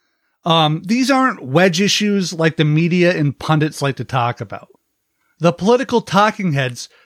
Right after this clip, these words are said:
they always say that the country's so divided, and the galaxy brains say both parties want to keep this issue alive because they can both leverage it. Basically, the Republicans say that they'll repeal Roe, but never do,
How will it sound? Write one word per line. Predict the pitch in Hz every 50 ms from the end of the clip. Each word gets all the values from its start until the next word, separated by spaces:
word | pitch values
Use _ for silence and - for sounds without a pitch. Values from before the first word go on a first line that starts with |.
| _ -
they | 143 180 226 247
always | 196 214 233 226 220 247 240 202 -
say | - 220 208
that | 202 180
the | - 185
country's | 147 - - 202 202 - - 185 160 -
so | - - 247 262 254
divided, | 202 226 190 147 165 143 120 110 110 110 123 - _ _ _ _ _ _ -
and | 196 208
the | 220
galaxy | 190 170 233 233 233 254 262 254 - - 247
brains | 233 190 - 233 233 233 220 -
say | - 226 190
both | 151 123 _ - 226 233 233 226 - -
parties | - 214 214 214 202 214 196 147
want | 185 190 175
to | 165 160
keep | - - 226 226 196 - -
this | 220 214 202 -
issue | 214 208 196 - 233 220 208
alive | 202 185 147 127 127 123 123 127 131 - _ _ _ _ _ _ _ -
because | 175 175 - - 196 196 170 139
they | - 175 180 170
can | - 196 180 165
both | 131 165 165 165 170 160 -
leverage | 135 123 135 151 156 139 143 143 123 - -
it. | 107 110 _ _ _ _ _ _ _ _ _ _ _ _ _ _ _ _ _ -
Basically, | 190 208 254 254 - - 285 - - 254 269 262
the | 233 208 185
Republicans | 170 175 165 - - - 190 214 - 214 208 196 -
say | - - 196 190 185
that | 160 170 156 151 - - _ _ -
they'll | 123 156 185 208 202
repeal | 180 180 175 - - - - 254 285 - 220
Roe, | 165 139 117 107 113 120 113 - _ _ _
but | - 170 170
never | 165 175 180 170 165 160
do, | 131 117 127 113 104 101